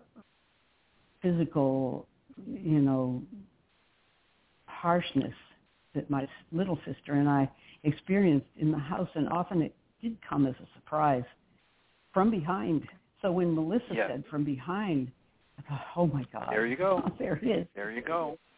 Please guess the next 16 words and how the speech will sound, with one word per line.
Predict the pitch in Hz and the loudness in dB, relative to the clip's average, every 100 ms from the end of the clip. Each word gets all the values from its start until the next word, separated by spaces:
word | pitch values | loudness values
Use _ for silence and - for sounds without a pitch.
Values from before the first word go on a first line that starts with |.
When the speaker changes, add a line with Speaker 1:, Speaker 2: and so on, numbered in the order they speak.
| _ | _
Speaker 1:
Yeah, | 156 156 160 147 - | -2 2 4 2 -2
thank | 190 220 | -4 0
Speaker 2:
There | 202 | 2
Speaker 1:
you, | 220 | 4
Speaker 2:
it | |
is. | 208 | 6
Speaker 1:
Melissa. | 208 196 - - 208 - | 6 4 0 -2 -2 -2
<laughs> | 254 - 311 - 233 - _ 320 | -4 -4 -14 -12 -14 -14 _ -6
Speaker 2:
There's, | 123 120 | -2 -2
Speaker 1:
Yeah. | 147 139 | -2 -4
Speaker 2:
there's | 120 110 | -4 -2
an | 117 117 | -2 -2
in-, | 120 147 147 - | -2 -4 -6 -2
there's | 117 110 | 0 0
an | 120 | -4
inroad | - 135 160 156 127 117 120 | -4 -2 0 4 4 4 0